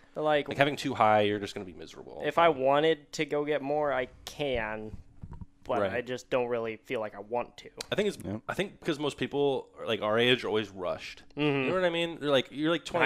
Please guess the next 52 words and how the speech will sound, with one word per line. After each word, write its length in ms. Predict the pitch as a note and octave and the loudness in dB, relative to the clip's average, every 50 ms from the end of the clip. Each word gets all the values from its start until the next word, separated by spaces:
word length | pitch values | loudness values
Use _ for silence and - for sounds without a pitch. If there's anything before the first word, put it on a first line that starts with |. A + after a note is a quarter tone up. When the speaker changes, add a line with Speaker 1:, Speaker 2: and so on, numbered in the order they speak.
| C3+ | 4
Speaker 2:
twenty-two, 120 | C3+ - C3+ | 4 4 4
Speaker 1:
school, 280 | C#3+ C#3 C#3 C#3 C#3 | 4 6 4 4 4
like, 220 | C3+ C3 B2 A#2 - | 4 4 2 2 2
Speaker 2:
you 60 | - | 4
Speaker 1:
"Oh, 60 | - | 4
Speaker 2:
know? 220 | A#2+ B2 B2+ C3+ - | 4 4 2 0 0
Speaker 1:
you 80 | - C#3 | 2 4
gonna 120 | D3 D3 | 4 4
go 140 | C#3 C#3 C#3 | 4 4 2
to 40 | C3 | 2
college? 340 | C3+ D3+ F#3 C#4+ D#4+ - - - - - - - - - - _ _ | 2 0 0 0 -2 -8 -16 -20 -20 -20 -20 -20 -20 -20 -20 _ _
Speaker 2:
Uh, 80 | C3+ B2+ A#2+ A#2+ D#3 | -10 -10 -10 -10 -8
Speaker 1:
When, 340 | B2+ B2+ C3 B2 A#2 A#2 A2 - | -4 -2 -2 -2 -2 -6 -8 -6
when 140 | C3 B2+ B2 | -4 -4 -2
you're 120 | A#2+ A2+ | -2 -2
out 140 | A2 A2 A2 | -2 -2 -4
of 80 | A2 | -6
high 160 | - - A#2+ A2+ | -6 -6 -8 -6
school, 200 | - - B2 B2+ | -6 -6 -6 -6
just, 220 | D#3 - - - - - - - | -8 -10 -18 -20 -20 -20 -20 -14
you 80 | - C#3 | -12 -10
gonna 160 | C3+ C3 C3 | -8 -6 -4
Speaker 2:
I 20 | C3 | -2
Speaker 1:
go 40 | |
Speaker 2:
think 140 | B2+ C3+ C3+ | -2 -2 -2
Speaker 1:
to 60 | C3 | 0
Speaker 2:
school, 100 | - D#3+ G#3 A3 G#3+ | 0 0 0 2 0
Speaker 1:
college?" 60 | F#3 - | 0 0
Speaker 2:
I 40 | - | -4
think 180 | - - C4 - | -6 -6 -6 -8
school 180 | - - G#3+ G3 | -6 -6 -4 -2
does 160 | F3+ F3+ - | -2 -2 -2
kinda 220 | - F3+ C3+ G#2 | -2 -2 -2 -2
set 200 | - - G#2+ - | -2 -4 -4 -4
you 120 | G#2+ A2 G#2+ | -6 -8 -8
in 80 | G#2 | -6
that 140 | G#2+ F#2 - | -6 -6 -4
precedent, 560 | - A2+ G#2 G2 - F2+ F#2 C#2+ C2+ - F#2 - | -4 -4 -4 -4 -6 -10 -14 -16 -16 -18 -10 -8
precedent, 400 | - A#2+ - - - F2+ - - | -8 -8 -6 -10 -12 -12 -12 -8
right? 220 | F#2+ A2 D3 - | -6 -6 -6 -6
Speaker 1:
Mm-hmm. 340 | - - _ - _ - - | -8 -12 _ -20 _ -4 -2
Speaker 2:
Like, 180 | A2 A2 G#2 - | -2 -2 0 0
Speaker 3:
Yeah, 160 | A#2 G#2 G2+ F#2 F2+ F2 | 0 2 2 2 0 -2
Speaker 2:
uh, 20 | - | -4
Speaker 3:
of 100 | G#2 G#2+ | -2 -2
being, 220 | A2 G#2 G2+ F#2+ - | -2 -2 -2 -2 -4
like, 160 | G2+ F#2 - - - - - - - - - - - - - | -6 -6 -6 -8 -12 -14 -14 -14 -14 -16 -18 -18 -20 -18 -8
Speaker 2:
always 200 | - B2+ C#3+ C3+ | -2 0 0 2
having 140 | D#3 C#3 C3 | 2 2 2
Speaker 3:
just 100 | C3+ B2+ | 2 0
Speaker 2:
to 60 | A2+ | -2
Speaker 3:
as 140 | A2+ G#2 F#2 | -2 -4 -6